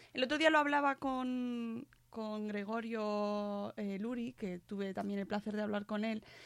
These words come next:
que los libros vosotros los escribís de, con una intención en un momento, eh,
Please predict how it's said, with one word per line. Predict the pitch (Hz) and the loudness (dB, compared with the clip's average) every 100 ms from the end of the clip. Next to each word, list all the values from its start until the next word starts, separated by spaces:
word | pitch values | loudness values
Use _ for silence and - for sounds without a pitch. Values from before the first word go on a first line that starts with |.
| - - - | -20 -12 -4
que | 214 | 0
los | 208 | 0
libros | 208 220 240 254 262 - - _ | 0 2 4 4 2 -6 -18 _
vosotros | 202 202 208 214 | -6 -6 -6 -4
los | 233 226 | -6 -6
escribís | - 226 220 240 233 - - _ - - - 190 | -8 -8 -4 -6 -6 -12 -18 _ -20 -20 -20 -8
de, | 196 208 | -6 -4
con | 208 196 | -4 -2
una | 208 | -2
intención | 226 208 202 202 254 254 269 | -2 -2 -4 -4 -2 0 0
en | 247 208 | 0 0
un | 208 | 0
momento, | 190 220 269 233 233 330 - - - - | 0 0 0 2 0 -2 -8 -20 -20 -14
eh, | - 190 185 180 180 | -6 -4 -4 -4 -6